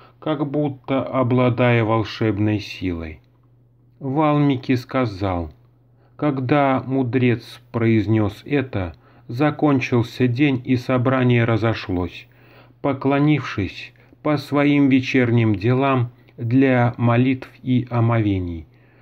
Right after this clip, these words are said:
совершаемых в соответствии с обычаями, а на следующий день с восходом солнца, когда ушла тьма,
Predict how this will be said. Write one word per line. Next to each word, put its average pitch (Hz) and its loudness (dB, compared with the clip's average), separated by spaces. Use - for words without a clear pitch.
совершаемых 139 2
в - -16
соответствии 120 0
с - -4
обычаями, 95 -4
а 143 -2
на 147 2
следующий 135 2
день 143 2
с - -8
восходом 107 0
солнца, 123 -4
когда 98 -4
ушла 98 -4
тьма, 135 -8